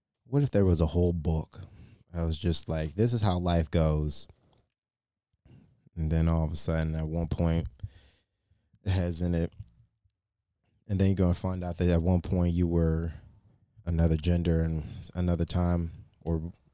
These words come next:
before you were, like, you know, in the womb and shit. You're like, "What the fuck?" Supposedly we were like that.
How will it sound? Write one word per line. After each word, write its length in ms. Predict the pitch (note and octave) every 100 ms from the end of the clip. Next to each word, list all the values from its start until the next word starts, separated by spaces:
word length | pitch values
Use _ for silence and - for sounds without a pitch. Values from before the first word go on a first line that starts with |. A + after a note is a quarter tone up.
| _ _ _ _ _ _ _ _
before 380 | G2+ - G#2+ G2+
you 160 | G2+
were, 100 | G2
like, 300 | F#2+ F#2 F2
you 60 | G#2
know, 240 | E2+ E2 E2+ - _ _ _ -
in 140 | F2+
the 80 | E2
womb 300 | F2 F#2 F#2
and 100 | F2
shit. 320 | - F2+ F2+ _ _ _ _ _ _ _ _ _ _ _ F2+
You're 100 | G2+
like, 160 | F#2 F2+
"What 160 | G#2+ -
the 100 | -
fuck?" 300 | - B2 - _ _ _ _ _ _ _ _ _ _
Supposedly 420 | - C#3 F#3+ G#2
we 120 | F#2+ G2+
were 120 | G#2
like 240 | A2 A2
that. 240 | E2 D#2+